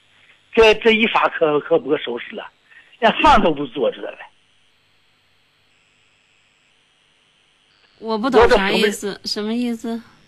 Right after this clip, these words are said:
Speaker 1: 就是一，一，一打麻将，这啥也不干了。
Speaker 2: 嗯。
Speaker 1: 连那饭也不做。
Speaker 2: 嗯，到了什么样的地步啊？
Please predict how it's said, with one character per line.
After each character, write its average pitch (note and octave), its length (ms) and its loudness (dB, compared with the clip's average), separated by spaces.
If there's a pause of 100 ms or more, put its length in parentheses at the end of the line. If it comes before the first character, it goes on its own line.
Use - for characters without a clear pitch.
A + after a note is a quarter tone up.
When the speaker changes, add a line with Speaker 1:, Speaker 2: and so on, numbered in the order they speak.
(200)
Speaker 1:
就 A#3 100 4
是 B3+ 160 6
一， G#3+ 420 2
一， A#3+ 220 4
一 A#3+ 200 4
打 A3+ 200 4
麻 A3+ 200 6
将， A#3 340 2 (720)
这 G#3+ 140 6
啥 F3 180 0
也 B3+ 60 6
不 A3 100 -4
干 C4 180 6
了。 - 80 -6 (1700)
Speaker 2:
嗯。 D#3+ 400 -14 (1080)
Speaker 1:
连 A3+ 100 0
那 A#3+ 100 0
饭 C4 220 2
也 D#3+ 80 -2
不 C3 100 -12
做。 B2+ 180 -14 (1700)
Speaker 2:
嗯， G#3 200 -8
到 B3+ 180 -4
了 A3 120 -4
什 A3 100 -6
么 G3 80 -4
样 A#3 160 -2
的 A3+ 80 -2
地 G3+ 200 -2
步 F3+ 100 -4
啊？ E3 320 -4